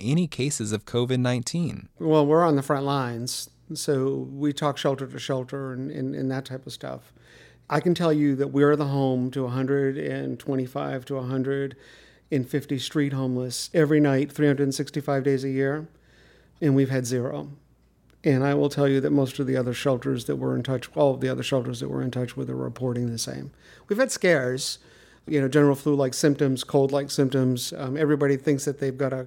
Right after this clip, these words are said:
Speaker 2: a s-, a sniffle. Uh, "I got it," you know, and it's like, "Oh no, if you had it, you'd feel like someone whacked you over the head with a brick," you know. But I think that the positive story in this is that the shelter providers in the community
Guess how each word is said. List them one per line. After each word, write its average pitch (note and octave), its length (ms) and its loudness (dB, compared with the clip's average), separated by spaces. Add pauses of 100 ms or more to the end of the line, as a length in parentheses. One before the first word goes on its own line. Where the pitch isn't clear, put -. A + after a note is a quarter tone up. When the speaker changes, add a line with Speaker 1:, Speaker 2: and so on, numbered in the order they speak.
(160)
Speaker 2:
a - 60 -8
s-, - 180 -4
a E3 140 -8
sniffle. C#3+ 560 0 (420)
Uh, C#3 120 -8
"I E3 120 -4
got F#3 220 4
it," E3+ 340 -4
you D#3+ 140 4
know, C#3+ 180 6
and C#3+ 80 4
it's C#3 100 0
like, D3 120 2
"Oh D3+ 160 4
no, C#3 160 2
if C3+ 80 -2
you C#3+ 60 -2
had D3 260 0
it, D3 80 -6
you'd C#3 160 -8
feel D3 140 -2
like C3 120 -4
someone C3+ 280 -4
whacked B2+ 260 -4
you C3 100 -2
over B2+ 140 -6
the C3 80 -6
head C3+ 180 -6
with B2+ 140 -8
a A#2+ 40 -8
brick," A#2+ 480 -6
you C#3 80 -4
know. B2 220 -4 (420)
But D#3 220 0
I D3+ 100 2
think A3 500 4
that D3+ 180 -2
the C#3+ 120 -2
positive G3 680 0 (160)
story C3+ 640 2
in C3 220 0
this B2+ 320 -6
is C3+ 400 -6 (460)
that C#3+ 160 0
the C#3+ 80 2
shelter F3+ 360 2
providers C3+ 680 0
in C3 80 2
the B2 80 0
community C3+ 840 0